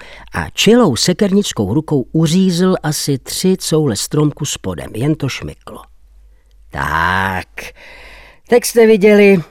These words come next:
jak jsem smrček vlastní rukou v lese uřízl, aniž mě přitom kdo nachytal. Výborně, naši vyhráli, plesali sousedé, až se lesem rozléhalo, zatímco lesní chleborád natáhl tvář jako slavikář.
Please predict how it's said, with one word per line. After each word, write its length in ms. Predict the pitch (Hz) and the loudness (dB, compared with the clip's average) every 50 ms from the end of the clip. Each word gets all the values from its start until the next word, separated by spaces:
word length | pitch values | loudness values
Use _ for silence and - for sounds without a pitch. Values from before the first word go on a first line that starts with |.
| _ _ - | _ _ -4
jak 260 | 143 147 175 170 - | 0 2 2 2 2
jsem 180 | - 185 175 156 | 2 2 2 2
smrček 500 | - - 151 160 156 - - - 156 127 | 4 2 2 2 2 0 -2 -2 -2 0
vlastní 400 | 120 151 143 - - 151 139 127 | 0 0 -2 -2 -2 -2 0 0
rukou 360 | 143 - - - 135 131 127 | 0 -2 -2 -4 -4 -2 -2
v 40 | 113 | -2
lese 260 | 120 104 - - 107 | -2 -4 -4 -8 -6
uřízl, 640 | - 156 143 135 175 175 170 156 139 143 160 165 156 - - | -4 -4 -2 0 0 0 0 0 -2 0 2 2 2 0 0
aniž 420 | 156 180 185 185 185 190 151 - | 0 4 4 4 4 4 2 0
mě 200 | 165 165 170 170 | 0 0 0 0
přitom 560 | - - - - 123 131 - - 135 131 131 123 | -2 -4 -8 -6 -6 -6 -4 -4 -4 -4 -4 -4
kdo 320 | 113 104 117 120 127 113 | -4 -4 -4 -2 -2 -4
nachytal. 1000 | 80 76 69 - - - 67 64 - - 67 69 76 76 76 78 80 85 87 101 - _ _ _ _ _ _ _ _ _ _ _ | -4 -6 -10 -14 -16 -18 -20 -20 -16 -14 -14 -12 -12 -12 -14 -14 -16 -16 -18 -20 -20 _ _ _ _ _ _ _ _ _ _ _
Výborně, 800 | 107 123 214 254 262 269 254 254 240 226 208 202 185 175 160 147 135 | -2 0 2 2 4 4 4 4 2 2 2 0 0 -2 -2 -4 -4
naši 420 | 151 208 226 208 - - 196 190 | -2 0 0 -2 0 0 0 2
vyhráli, 720 | 190 202 180 165 165 165 165 160 151 143 139 127 110 107 - - - - - - - - _ | 2 2 2 0 -2 -2 -4 -4 -4 -6 -8 -10 -12 -14 -16 -20 -20 -20 -20 -20 -20 -12 _
plesali 420 | 98 104 107 - - 123 113 98 | -6 -4 -4 -2 -2 -2 -2 -2
sousedé, 680 | - - 110 107 104 - - 120 113 107 127 139 139 - - - - - - | -2 -2 -2 -2 -2 -2 -2 -2 -2 0 0 -2 -2 -4 -6 -10 -16 -12 -8
až 140 | 107 - - | -8 -6 -4
se 140 | - 127 | -2 0
lesem 300 | 113 127 117 - 123 98 | 0 0 0 -2 -2 -4
rozléhalo, 720 | 92 107 104 95 110 120 127 127 120 131 139 147 151 165 165 175 - _ - - | -2 -4 -4 -2 -2 0 0 2 2 2 2 2 2 2 0 0 -6 _ -16 -6
zatímco 460 | - 131 123 - 160 151 - - 113 | -4 -4 0 2 2 2 2 2 0
lesní 300 | 120 151 - - 127 110 | 0 0 0 0 -2 -4
chleborád 500 | - - 127 131 147 143 131 110 101 - | -2 -2 -2 -2 0 0 -2 -2 -2 -2
natáhl 420 | 107 120 - - 135 117 107 104 - | -2 -2 0 0 -2 -2 -2 -4 -4
tvář 360 | - 113 113 117 110 - - | -4 -4 -4 -2 -4 -4 -4
jako 200 | 107 - - 95 | -6 -6 -8 -10
slavikář. 800 | - - 80 71 - - - - - - - - - - - | -8 -10 -10 -12 -12 -16 -16 -14 -14 -14 -14 -16 -18 -18 -20